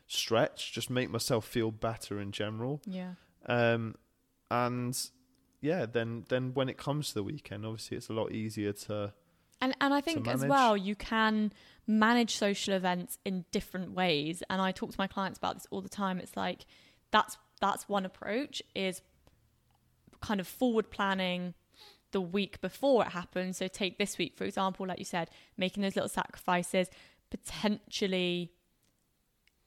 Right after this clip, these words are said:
Speaker 2: you know, not dropping your calories, but just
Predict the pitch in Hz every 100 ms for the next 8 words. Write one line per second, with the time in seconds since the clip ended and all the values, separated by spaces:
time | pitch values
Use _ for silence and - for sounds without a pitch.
0 | _ _ 202 185 170 - _ - - -
1 | 247 269 - 233 247 220 214 - 196 196
2 | 214 247 - - - 196 -